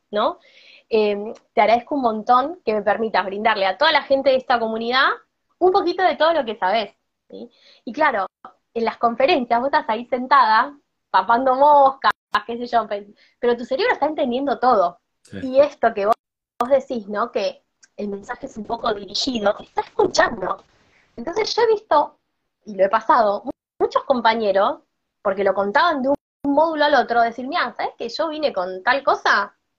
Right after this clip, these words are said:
Speaker 1: Y al mo-, a los dos, tres días sentí síntomas de reparación y después se fue, con solo escucharlo. Mirá, acá hay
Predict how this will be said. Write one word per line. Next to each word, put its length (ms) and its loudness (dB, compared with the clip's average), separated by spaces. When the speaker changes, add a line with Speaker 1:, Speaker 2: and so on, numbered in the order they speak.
Speaker 1:
Y 80 -6
al 120 0
mo-, 280 -6
a 120 0
los 160 2
dos, 180 2
tres 200 2
días 340 2
sentí 420 -8
síntomas 500 -2
de 100 0
reparación 540 0
y 120 -8
después 380 -2
se 100 -4
fue, 380 0
con 220 -8
solo 220 -2
escucharlo. 480 -4
Mirá, 160 0
acá 100 0
hay 60 2